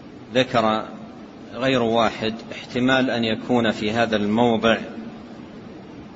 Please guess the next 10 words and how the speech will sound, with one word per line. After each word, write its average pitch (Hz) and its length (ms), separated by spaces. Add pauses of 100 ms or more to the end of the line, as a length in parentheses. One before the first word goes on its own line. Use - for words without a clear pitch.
(160)
تصحيف 127 600 (1800)
أو 135 320 (840)
تقديم 117 600
وتأخير، 101 540 (1400)
أحد 113 520 (200)
هذين 113 440
الاحتمالين، 101 840
إما 117 440 (240)
تصحيف 117 640 (1300)
بسقط - 460